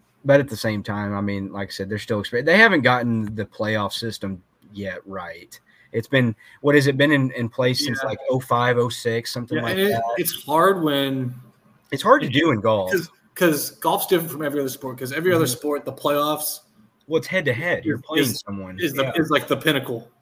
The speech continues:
Speaker 1: Mm-hmm.
Speaker 2: In
Speaker 1: Yeah.
Speaker 2: golf, you have four different pinnacles a year,
Speaker 1: Mm-hmm.
Speaker 2: and the playoffs is, like, a step below that.
Speaker 1: Well, when it co-, yeah, I, that's perfectly explained. The only thing that separates the,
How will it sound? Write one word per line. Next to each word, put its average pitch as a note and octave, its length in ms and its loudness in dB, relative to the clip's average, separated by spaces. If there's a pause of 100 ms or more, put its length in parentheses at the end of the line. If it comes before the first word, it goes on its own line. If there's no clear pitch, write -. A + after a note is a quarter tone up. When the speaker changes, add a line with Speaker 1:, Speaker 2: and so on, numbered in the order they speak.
(100)
Speaker 1:
Mm-hmm. B2 300 -6 (1200)
Speaker 2:
In C#3 100 -2
Speaker 1:
Yeah. C3 80 -6
Speaker 2:
golf, D#3+ 380 0
you D3 80 2
have C3+ 520 -2
four D#3+ 300 2
different D3 400 -2
pinnacles C3 380 -4
a B2+ 60 -2
year, B2 420 -4 (120)
Speaker 1:
Mm-hmm. A2 360 -8
Speaker 2:
and C#3 100 -4
the B2+ 60 -2
playoffs C3+ 420 -2
is, C3 80 -10
like, B2 140 -8
a A#2+ 40 -8
step A#2+ 300 -6
below A#2+ 220 -8
that. G#2+ 180 -16 (800)
Speaker 1:
Well, E3+ 440 6 (160)
when E3+ 180 -2
it F3+ 100 -2
co-, G3 180 -2
yeah, D#3 360 2 (500)
I, D3 140 -4 (140)
that's C3+ 220 -6
perfectly C#3+ 800 -4 (160)
explained. A#2 640 -4
The A#2+ 60 -2
only D3+ 240 0
thing D3 200 -2
that C3 160 -4
separates C3 600 -4
the, G#2+ 320 -6